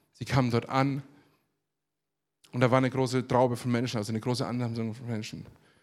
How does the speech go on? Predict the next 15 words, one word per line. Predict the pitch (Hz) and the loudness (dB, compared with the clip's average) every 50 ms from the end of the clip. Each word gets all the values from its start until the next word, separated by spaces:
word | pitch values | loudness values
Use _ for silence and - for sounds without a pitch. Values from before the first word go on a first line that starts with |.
| _ _ _ | _ _ _
Und | - | 2
Jesus | 123 139 127 - | 4 4 6 6
fragt, | - 131 120 | 6 6 6
„Hey, | 131 147 143 | 6 6 6
wo | 127 127 | 6 4
habt | 117 120 - - | 4 2 2 2
ihr | 135 | 2
ihn | 123 | 2
begraben?“ | 113 123 113 - 139 139 139 131 117 107 - - - - - - - - - - - - - - - - - - - _ _ _ _ _ _ _ _ _ _ _ _ _ - - - | 2 2 4 6 6 6 4 2 0 -2 -6 -8 -14 -20 -20 -20 -20 -20 -20 -20 -18 -16 -16 -16 -16 -18 -20 -20 -20 _ _ _ _ _ _ _ _ _ _ _ _ _ -20 -10 -2
Die | - 123 | 4 8
Leute | 135 139 139 147 143 | 8 8 8 8 4
antworten, | 143 139 - 147 131 - 135 | 2 4 4 4 4 4 6
„Herr, | 123 123 165 160 135 | 6 8 8 8 6
komm | 123 - - 165 156 156 156 - - - - - - - _ _ | 4 4 6 6 6 6 4 0 -4 -8 -14 -20 -20 -20 _ _
mit, | - 156 165 160 165 - - | 4 4 4 4 2 -6 -10